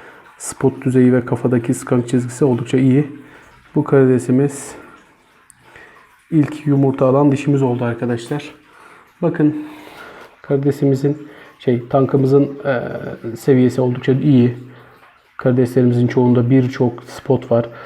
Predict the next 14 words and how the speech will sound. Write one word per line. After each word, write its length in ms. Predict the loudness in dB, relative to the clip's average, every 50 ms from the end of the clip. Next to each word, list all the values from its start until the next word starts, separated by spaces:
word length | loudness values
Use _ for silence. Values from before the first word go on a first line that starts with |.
| -20 -20 -20 -20 _ -4
Arada 300 | 0 2 2 2 2 2
spotu 400 | 0 -2 -4 -4 -4 -2 0 -2
az, 280 | 0 0 -2 -4 -8 -18 -20 -20 -20 -20 -20 -20 -20 -20 _
seleksiyon 580 | -6 -4 -2 -2 -2 -2 0 0 2 2 2
dışı 200 | 0 0 -2 -2
yapılacak 600 | 0 0 -2 0 0 0 2 2 0 -2 -2 -8 -14 -18 -20 -20 -20 -14
karidesler 600 | -4 -2 -2 0 0 0 -2 0 0 0 2 2
de 80 | 0 -2
var. 260 | -2 -4 -4 -8 -14 -18 -20 -20 -20 -20 -20 -20 -20 _ -8 -4
Ama 280 | 0 2 2 0 0 -6 -12 -20 -20 -20 -12 -4
pek 220 | 0 0 0 0 0
çoğunun 340 | 0 2 2 4 2 0 0
spot 420 | -4 -8 -4 -4 -4 -4 -4 -8
düzeyleri 440 | -2 0 2 2 2 2 2 0